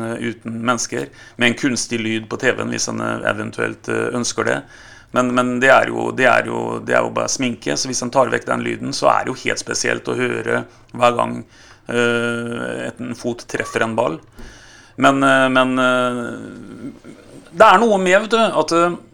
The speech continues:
at det er først når vi, eh, misser noe, at vi, vi tenker på hvor, hvor bra vi har det, og hvor bra det var.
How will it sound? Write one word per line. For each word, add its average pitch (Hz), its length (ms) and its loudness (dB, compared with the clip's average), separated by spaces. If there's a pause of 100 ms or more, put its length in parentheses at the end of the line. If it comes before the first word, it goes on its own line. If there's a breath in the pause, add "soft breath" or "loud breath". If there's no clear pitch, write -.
(240)
at 151 240 2
det 151 80 6
er 170 160 6
først 143 240 -2
når 139 240 0
vi, 147 100 2 (200)
eh, 143 720 -2 (120)
misser 131 400 2
noe, 165 220 -2 (260 loud breath)
at 139 160 2
vi, 156 320 2
vi 147 160 0
tenker 135 380 0
på 139 160 -4
hvor, 127 180 -2
hvor 135 380 -2 (100)
bra 120 160 2
vi 127 160 0
har 113 220 4
det, 131 80 0
og 131 180 0
hvor 131 240 0
bra 120 240 0
det 131 80 -2
var. 147 360 -2